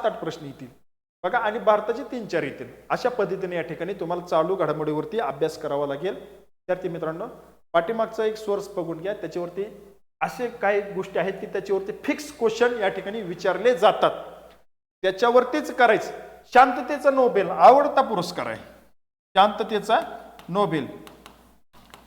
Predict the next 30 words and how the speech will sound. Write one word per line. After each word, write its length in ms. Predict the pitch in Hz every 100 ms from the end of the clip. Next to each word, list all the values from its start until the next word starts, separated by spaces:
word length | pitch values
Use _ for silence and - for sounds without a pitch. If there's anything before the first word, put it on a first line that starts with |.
| -
शांततेचा 580 | 190 202 208 233 233
नोबेल. 420 | 240 226 214 175 151
आजच 380 | 147 196 240
मला 180 | 233 226
वाटते 200 | 214 214
काहीतरी 320 | 208 196 202
नोबेलचे 400 | 196 196 196 190
पुरस्कार 360 | 196 180 175 196
या 80 | 185
ठिकाणी 300 | 180 170 175
जाहीर 280 | 170 165 156
झालेले 400 | 156 156 175 262 -
आहेत. 260 | 156 175 - - - - - -
मग 180 | 240 277 - -
अभ्यास 420 | 180 170 254 254
करत 220 | 269 240
असताना 440 | 214 - 185 175 196
आपल्याला 560 | 170 - 247 208 175 208 - - - - -
की 60 |
पुन्हा 300 | 233 254 254
पुन्हा 260 | 277 277 277 285
फोकस 320 | 254 262 269
केलेला 300 | 262 247 220
आयोग, 340 | 196 226 226 220 -
ज्या 420 | 202 233 254 - 170
गोष्टीवरती, 640 | 202 202 - 262 269 269
ज्या 140 | 247 254
पुरस्कारावरती 640 | 254 233 233 240 240 220
फोकस 380 | 233 214 208 220
करते 380 | 226 208 226